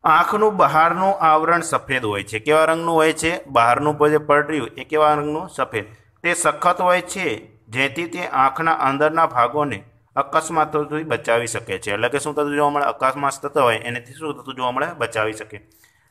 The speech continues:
તેના આગળના પારદર્શક ભાગને કોર્નિયો-, કોર્નિયા કહે છે. કેવું કહેવાય? કોર્નિયા. એટલે કે જે આગળનો પાગ-, પડદો રી-, ભાગ રહ્યો એને શું કહેવાય? કોર્નિયા કહેવાય. અ-, અંડરલાઇન કરવાની છે.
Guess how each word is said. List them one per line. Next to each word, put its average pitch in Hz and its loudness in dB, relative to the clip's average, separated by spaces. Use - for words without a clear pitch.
તેના 175 2
આગળના 180 4
પારદર્શક 160 0
ભાગને 143 0
કોર્નિયો-, 143 -4
કોર્નિયા 156 2
કહે 113 0
છે. 104 -12
કેવું 147 -2
કહેવાય? 160 -2
કોર્નિયા. 113 -4
એટલે 147 -4
કે 160 -6
જે 160 -4
આગળનો 156 2
પાગ-, 160 2
પડદો 151 -2
રી-, 160 -4
ભાગ 135 0
રહ્યો 160 -2
એને 131 -4
શું 160 -10
કહેવાય? 143 2
કોર્નિયા 123 2
કહેવાય. 107 -4
અ-, - -6
અંડરલાઇન 151 2
કરવાની 123 -2
છે. 120 -14